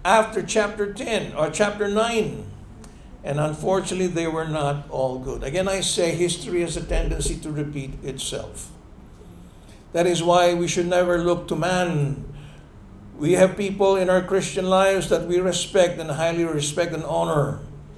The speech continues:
But remember, all of our human, all heroes of the faith are fallible men. We are exhorted in Scripture to look unto Jesus, who's the author and finisher of our faith.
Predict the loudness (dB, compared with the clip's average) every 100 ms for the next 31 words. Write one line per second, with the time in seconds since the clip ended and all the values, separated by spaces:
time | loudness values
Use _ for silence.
0 | -18 -18 -18 -20 -20 -10 0 0 2 0
1 | 2 2 2 2 4 4 2 2 0 0
2 | 0 0 0 0 0 0 0 4 6 4
3 | 2 -2 -6 -10 -8 -4 -2 0 0 0
4 | -2 -6 -16 -6 -4 -4 -2 -2 -2 -2
5 | -2 -4 -8 -8 -12 -14 -18 -16 -16 -16
6 | -10 -2 0 0 0 4 4 2 -2 -4
7 | -2 -4 -2 -6 -2 0 0 0 0 -2
8 | -2 -4 -2 -2 0 -2 0 0 0 -2
9 | -2 0 0 0 -2 -2 -4 -4 -4 -4
10 | -4 -2 0 2 4 2 0 -2 0 -2
11 | -4 -6 -6 -6 -8 -12 -16